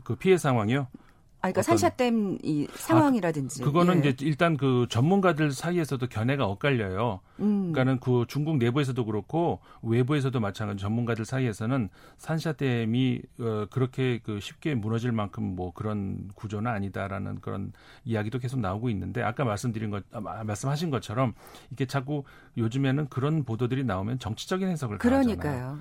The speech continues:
Speaker 2: 예.
Speaker 1: 어, 그거는 언제부터 우리가 뭐 중국을 뭐 그런 게 아니고 진짜 전문가들 사이에서도 엇갈리거든요. 어, 그러니까는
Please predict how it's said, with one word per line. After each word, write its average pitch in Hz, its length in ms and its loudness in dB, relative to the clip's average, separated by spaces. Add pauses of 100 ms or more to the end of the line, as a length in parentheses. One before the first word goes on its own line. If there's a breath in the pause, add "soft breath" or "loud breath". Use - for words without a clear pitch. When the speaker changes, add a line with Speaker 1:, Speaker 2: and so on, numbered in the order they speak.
Speaker 2:
예. 170 100 -2
Speaker 1:
어, 156 300 -4
그거는 107 380 -6
언제부터 117 560 -2
우리가 101 280 -6
뭐 98 200 -6
중국을 104 480 -8
뭐 92 300 -8
그런 127 180 -2
게 165 80 -2
아니고 123 300 -2
진짜 120 220 -4
전문가들 151 420 0
사이에서도 143 500 -2 (260 loud breath)
엇갈리거든요. 104 880 -2 (340 loud breath)
어, 104 260 -4
그러니까는 123 380 0